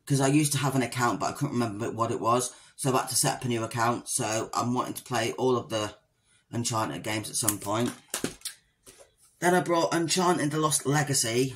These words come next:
Now, I know you're gonna say, "Well, that's on PlayStation Plus at the moment." It is, but I wanted a physical copy as well. And then the last one I brought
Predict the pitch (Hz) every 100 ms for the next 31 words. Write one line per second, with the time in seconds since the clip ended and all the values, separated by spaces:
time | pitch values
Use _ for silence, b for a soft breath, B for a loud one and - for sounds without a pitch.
0 | - 135 135 139 147 151 135 135 131 -
1 | 131 135 143 143 135 - 127 127 127 123
2 | - 113 113 104 131 113 - - - _
3 | b b - - 117 101 98 104 - -
4 | _ _ _ b b b - 135 139 127
5 | - - 117 131 123 123 123 117 - -
6 | - 123 120 110 120 - 107 107 113 120
7 | - _ _ _ - - _ B B B
8 | B - 151 147 143 151 165 - 139 131
9 | 131 135 131